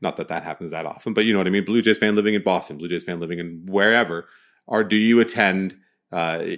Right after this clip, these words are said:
in your city whenever the Blue Jays come to town? So again, this is, I, I'm just interested to see this. I th-, I know that we know, we, we know the Blue Jays fans travel well. We know that they, they have always have a strong contingent wherever it is they, they show up.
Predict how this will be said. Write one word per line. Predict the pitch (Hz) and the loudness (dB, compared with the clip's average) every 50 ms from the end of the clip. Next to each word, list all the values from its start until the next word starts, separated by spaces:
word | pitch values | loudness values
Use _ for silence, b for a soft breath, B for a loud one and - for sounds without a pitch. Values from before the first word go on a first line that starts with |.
| - - | -8 -2
in | 127 127 127 | 0 2 6
your | 131 139 143 143 | 8 8 8 8
city | 143 - 107 90 80 80 85 92 - - | 6 2 0 0 0 -2 -4 -6 -8 -6
whenever | 104 101 98 98 98 92 98 92 | -2 0 2 2 2 2 2 2
the | 95 87 | 0 0
Blue | - 85 | -2 -2
Jays | 76 82 80 - | -4 -4 -6 -6
come | - 78 | -8 -10
to | 78 78 | -10 -10
town? | - - 78 67 - | -10 -10 -12 -12 -10
So | - - 85 82 - _ _ _ _ _ _ | -8 -8 -8 -8 -8 _ _ _ _ _ _
again, | - 101 87 78 82 | -4 -2 -2 0 -2
this | 98 98 - | -2 -2 -2
is, | 113 98 | -2 -2
I, | 82 131 120 135 | 0 2 2 2
I'm | 143 139 | 4 4
just | 139 139 143 | 2 2 2
interested | 135 - - - - 120 | -2 -2 -2 -6 -6 -4
to | 110 104 | -4 -2
see | - 120 | 0 2
this. | 110 113 110 - | 2 4 4 4
I | 101 | 2
th-, | 95 113 107 | 0 2 2
I | 117 117 | 2 4
know | 113 127 135 139 | 6 6 6 6
that | 127 127 | 4 2
we | 127 123 113 | 2 2 4
know, | 104 101 | 4 2
we, | 107 117 117 - b b b b b | 2 0 -2 -6 b b b b b
we | - 123 151 | 2 4 6
know | 175 196 | 8 8
the | 196 185 170 | 8 6 4
Blue | 143 139 | 4 2
Jays | 139 143 135 | 2 2 2
fans | - 123 120 117 - | 2 0 0 0 0
travel | - 120 107 104 101 101 98 | 0 2 2 2 2 2 4
well. | 101 101 101 98 | 4 4 4 2
We | 95 98 | 0 0
know | 95 101 104 | 0 0 0
that | 104 101 - | 0 0 0
they, | 98 95 90 - - - | 0 -2 -2 -4 -4 -4
they | 92 87 85 | -4 -2 -2
have | 87 90 92 | -2 -2 -2
always | 95 95 98 98 | -2 -2 -2 -2
have | 98 92 - | -2 -6 -8
a | 95 | -10
strong | - - 95 95 92 - | -6 -4 -2 -2 -2 -6
contingent | - - - - 110 107 95 107 95 | -8 -14 -8 -6 -6 -4 -4 -6 -6
wherever | 95 95 90 90 85 | -4 -6 -6 -4 -4
it | 87 87 | -4 -4
is | 90 82 | -6 -6
they, | - 85 85 82 85 - b b b b b b b | -6 -8 -8 -8 -10 -14 b b b b b b b
they | 82 87 | -8 -6
show | - - 95 92 117 | -2 0 4 6 6
up. | 147 147 - B | 6 4 2 B